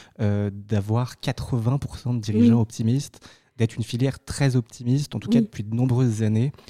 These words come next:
Speaker 1: Là,
Speaker 2: Oui.
Speaker 1: c'est quelque chose de très marqué, de très nouveau, qui se traduit et qui se voit dans tous les secteurs d'activité,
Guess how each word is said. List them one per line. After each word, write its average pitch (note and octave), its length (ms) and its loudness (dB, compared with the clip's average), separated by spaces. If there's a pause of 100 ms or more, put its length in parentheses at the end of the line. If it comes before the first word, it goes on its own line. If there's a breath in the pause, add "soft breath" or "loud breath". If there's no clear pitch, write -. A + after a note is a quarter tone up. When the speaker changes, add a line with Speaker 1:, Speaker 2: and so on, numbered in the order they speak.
(120 loud breath)
Speaker 1:
Là, B3+ 80 6
Speaker 2:
Oui. B3+ 40 8
Speaker 1:
c'est A3+ 120 4
quelque B2+ 220 -2
chose C3+ 200 4
de A2+ 140 -2 (220)
très - 260 0
marqué, B2+ 420 0
de B2+ 120 -2
très - 260 -2
nouveau, C3 420 2 (440 loud breath)
qui C#3+ 260 -2
se C3+ 140 -6
traduit B2+ 680 -4
et B2 60 -14
qui - 160 -8
se G#2 80 -8
voit B2+ 180 0
dans A#2 140 0
tous - 240 -8
les E3+ 100 -2
secteurs C3 360 -6
d'activité, A#2+ 680 0